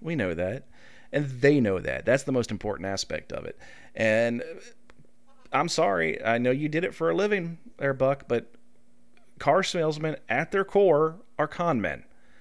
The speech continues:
I, before I went to work for the Department of Corrections, I actually got hired by a car dealership. Uh, it was in Frederick, Maryland, and I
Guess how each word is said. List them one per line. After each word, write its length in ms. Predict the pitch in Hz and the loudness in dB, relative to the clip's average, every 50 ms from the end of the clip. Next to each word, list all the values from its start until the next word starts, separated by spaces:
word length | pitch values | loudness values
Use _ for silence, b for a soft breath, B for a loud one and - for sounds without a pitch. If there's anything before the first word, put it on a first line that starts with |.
| b b b b b b b b b | b b b b b b b b b
I, 200 | - 117 123 - | -2 -2 0 -2
before 440 | - - 131 127 - - 156 165 170 | -2 -6 -8 -6 0 2 4 4 6
I 60 | 170 | 4
went 200 | 165 165 160 151 | 2 2 -2 -2
to 80 | - 147 | -4 -4
work 220 | 143 151 156 - | -2 -2 -4 -4
for 100 | - - | -6 -8
the 80 | 143 139 | -6 -6
Department 400 | 135 - - 143 139 - 139 131 | -6 -4 -4 -4 -2 -2 -4 -6
of 60 | 123 | -6
Corrections, 580 | - 135 131 127 127 - - - 139 143 135 - - | -4 -2 0 0 0 -2 -4 -6 -6 -6 -8 -8 -6
I 500 | 127 127 127 131 131 135 135 135 127 120 - - | -4 -2 0 0 0 0 0 -2 -4 -6 -8 -10
actually 500 | - 110 123 - - - 139 139 139 131 - - - - - - - | -8 -8 -8 -6 -6 -4 -4 -4 -4 -6 -10 -14 -20 -20 -20 -6 0
got 220 | - 131 143 - | 2 4 4 2
hired 540 | - - - 131 - 269 - 175 160 170 160 | 0 -2 -2 -2 0 0 0 0 0 0 0
by 100 | 143 151 | 0 0
a 80 | 196 202 | 0 -2
car 280 | - - - - - | -8 -12 -12 -10 -10
dealership. 560 | 226 - - 104 95 - - - - - - - b b b b b b b b b b b | -8 -6 -6 -6 -6 -6 -6 -6 -6 -6 -8 -10 b b b b b b b b b b b
Uh, 200 | - - 107 110 - | -6 -4 -4 -2 -2
it 80 | - | -2
was 140 | 127 127 120 | -2 -2 -2
in 140 | 120 107 104 | -2 -4 -6
Frederick, 640 | - - - - - 135 165 196 196 262 240 - | -8 -12 -14 -6 -2 0 0 0 0 -2 -4 -4
Maryland, 500 | 214 208 220 214 208 - - - - - - b b b b b b b b | -4 -4 -2 -2 -2 -2 -4 -6 -8 -12 -14 b b b b b b b b
and 440 | - 120 117 113 113 113 113 107 - - | -2 0 0 2 0 0 -2 -4 -6 -6
I 520 | - 107 113 120 120 120 123 123 120 117 | -4 -2 0 0 0 0 0 -2 -4 -4